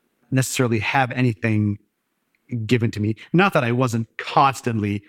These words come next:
reading books, looking at things like, "How can I be better at this?" Not that I did, wasn't fully doing that all the time, but building a business, doing these things, it takes time. There's no button you can press to accelerate your ability to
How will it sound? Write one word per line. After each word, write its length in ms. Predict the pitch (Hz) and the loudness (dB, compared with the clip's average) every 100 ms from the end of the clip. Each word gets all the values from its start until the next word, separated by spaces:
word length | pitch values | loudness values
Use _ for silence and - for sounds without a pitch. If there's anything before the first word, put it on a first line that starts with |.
| _ - | _ 0
reading 380 | 131 143 123 | 4 4 4
books, 420 | 113 113 110 - - - | 4 2 0 -6 -12 -6
looking 420 | 117 135 143 131 | 0 2 2 2
at 160 | 123 - | 0 0
things 280 | 120 117 117 | 0 2 2
like, 160 | 107 - - | -2 -6 -2
"How 160 | 151 | 0
can 140 | 151 143 | 2 0
I 60 | |
be 100 | 135 | 0
better 260 | 127 131 127 | 0 0 0
at 100 | 120 | 0
this?" 200 | 127 - | -2 2
Not 180 | 180 190 | 0 2
that 100 | 143 | 2
I 80 | 131 | 2
did, 180 | 139 | 0
wasn't 320 | 135 127 120 - _ _ _ _ | 0 -2 -4 -8 _ _ _ _
fully 300 | 226 170 143 | 2 2 2
doing 300 | 135 135 131 131 | 2 0 0 2
that 240 | 175 180 _ | 2 0 _
all 200 | 160 147 | 2 4
the 100 | 123 | 2
time, 480 | 120 113 107 135 175 - - - | 0 0 2 2 0 -4 -16 -6
but 520 | 123 113 127 117 - - _ _ _ _ _ | 0 2 2 -2 -10 -14 _ _ _ _ _
building 340 | 151 165 165 127 | 2 4 6 4
a 40 | |
business, 420 | 104 117 147 139 | 4 4 4 2
doing 280 | 113 131 143 | 2 2 4
these 220 | 123 113 | 2 2
things, 320 | 127 131 117 - | 2 2 0 -4
it 140 | 113 | -4
takes 300 | - 160 - | 0 0 0
time. 480 | - 123 135 - - _ _ - | -4 -2 -2 -4 -10 _ _ -6
There's 260 | 127 127 127 | 0 2 4
no 180 | 156 | 2
button 420 | 127 - 135 143 135 | 0 2 0 2 0
you 100 | 117 | 2
can 160 | 113 | 0
press 360 | 113 - 139 120 | -2 0 0 0
to 140 | - 117 | -2 -2
accelerate 760 | - - 135 139 117 101 101 | -4 -2 2 2 2 2 0
your 220 | - 123 113 | 2 2 2
ability 480 | 104 123 127 120 | 2 2 4 2
to 340 | 107 117 107 | 2 2 0